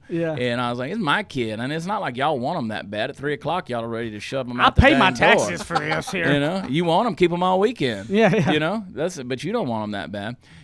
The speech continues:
Speaker 2: And so don't act, don't act all judgmental towards me. So I, but, you know, it's funny, but, uh, I'm still their parent. I'm still, I'm the one who sat through the freaking eight hours of birth class with 'em,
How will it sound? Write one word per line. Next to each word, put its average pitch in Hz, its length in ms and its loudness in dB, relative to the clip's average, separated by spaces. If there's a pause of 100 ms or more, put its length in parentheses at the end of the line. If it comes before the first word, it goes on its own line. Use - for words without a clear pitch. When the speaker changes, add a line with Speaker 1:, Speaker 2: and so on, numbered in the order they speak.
Speaker 2:
And 127 220 -4
so 127 460 0 (200)
don't 147 200 -6
act, 156 280 -10
don't 139 280 -8
act 120 160 -8
all 120 100 -6
judgmental 110 460 -10
towards 107 200 -10
me. 127 200 -8
So - 240 -10
I, 202 140 -6
but, 185 340 -4
you 117 80 -4
know, 101 100 -6
it's 95 140 -12
funny, 143 240 -4
but, 107 180 -6 (540)
uh, 110 320 -4 (280)
I'm 135 160 0
still 147 220 -4
their 151 140 0
parent. 175 320 -6 (800)
I'm 147 120 0
still, 170 280 -2
I'm 220 320 2
the 233 60 4
one 220 260 2
who 202 100 2
sat 202 340 0
through 190 140 -2
the 170 60 -4
freaking 190 500 -4
eight 190 160 -4
hours 175 340 0
of 127 140 -8
birth 180 240 0
class 127 400 -2
with 113 180 -6
'em, 117 200 -8